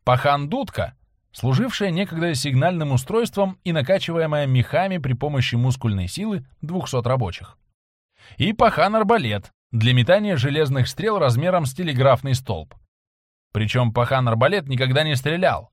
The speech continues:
а от единственного пробного рёва пахан-дудки будто бы обрушилась часть крепостной стены.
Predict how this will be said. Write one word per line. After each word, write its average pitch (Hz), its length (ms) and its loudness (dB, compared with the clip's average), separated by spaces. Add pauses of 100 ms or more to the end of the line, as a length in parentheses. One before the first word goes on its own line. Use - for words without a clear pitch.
(180)
а 110 220 0
от 117 100 -2
единственного 143 720 0
пробного 139 460 4
рёва 143 260 4
пахан-дудки 151 840 -2 (220)
будто 151 280 -2
бы 143 120 4
обрушилась 180 520 2
часть 175 320 -2
крепостной 127 520 -2
стены. 104 360 -8